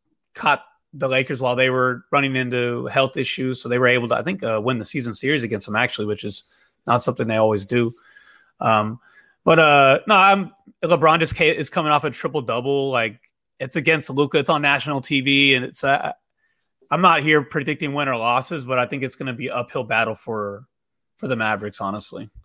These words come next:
I mean, these are the, typically the situations that are, like,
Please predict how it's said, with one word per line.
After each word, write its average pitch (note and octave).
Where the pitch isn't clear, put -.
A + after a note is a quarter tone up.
I -
mean, C#3+
these E3
are F#3
the, D#3+
typically G3+
the F3
situations D3
that C3+
are, A#2+
like, A2